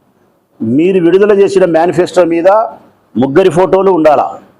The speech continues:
నరేంద్ర మోడీ ఉండాలా, చంద్రబాబు నాయుడు ఉండాలా, జనసేన పవన్ కళ్యాణ్ ఉండాలా. కానీ మీరు ఇచ్చిన మేనిఫెస్టో మీద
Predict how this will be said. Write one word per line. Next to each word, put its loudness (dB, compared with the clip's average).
నరేంద్ర 2
మోడీ 0
ఉండాలా, 0
చంద్రబాబు 2
నాయుడు 2
ఉండాలా, 0
జనసేన 0
పవన్ 0
కళ్యాణ్ 0
ఉండాలా. -2
కానీ 2
మీరు -2
ఇచ్చిన -2
మేనిఫెస్టో 0
మీద -2